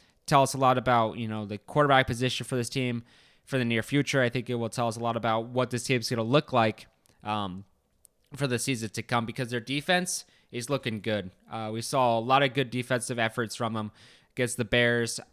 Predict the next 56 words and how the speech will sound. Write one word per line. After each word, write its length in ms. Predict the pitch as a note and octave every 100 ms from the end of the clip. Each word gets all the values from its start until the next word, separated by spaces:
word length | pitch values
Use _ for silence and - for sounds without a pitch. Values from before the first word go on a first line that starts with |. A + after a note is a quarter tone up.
| _ -
Uh, 140 | G2+
Justin 400 | G#2+ C3+ - A2+
Fields 240 | B2+ A#2
going 260 | A2+ B2 A#2
for 120 | A#2
that 100 | A#2+
little 160 | B2 A#2
sneak. 300 | - A#2+ A#2+
He 100 | A2+
comes 260 | B2+ A#2
around 160 | A#2+ A#2
the 120 | A2+
edge 140 | A2+ A2
if 160 | A2 A#2
you're 80 |
Hutchinson 500 | G#2+ A2+ A2 G#2 A2+
and 160 | G#2+ G2+
grabs 240 | A#2+ A2+
the 60 | A#2
guy 100 | A#2+
and 260 | G#2 G#2 - -
<laughs> 140 | B2
grabs 260 | A#2 A#2 A2+
around 140 | A#2
the 60 | A2+
neck 200 | A#2+ A#2
and 80 | G#2+
just 160 | G2+
flings 320 | - D3 B2+ A#2
him 140 | A2
down. 260 | A2+ A2+ A2 - - - - -
Uh, 180 | B2+ A#2
so 160 | -
they 180 | C3 C3+
got 140 | C#3 D3
a 40 |
lot 140 | C#3
of 80 | B2
strength 340 | - C3 B2 B2+
as 100 | A2+
far 140 | C3
as 80 | A2+
the 80 | A2
defensive 500 | A#2+ A#2 A2+ A2+ A2+
line 240 | A2+ A2+
is, 160 | A2 A2
and 100 | A2
then 120 | A2
the 80 | G#2+
cornerbacks 400 | B2+ A#2 A2+ A#2
have 40 | A2+
also 180 | - A2
been 80 |
playing 300 | - A2 G#2
well. 160 | G#2 G#2
So 160 | A#2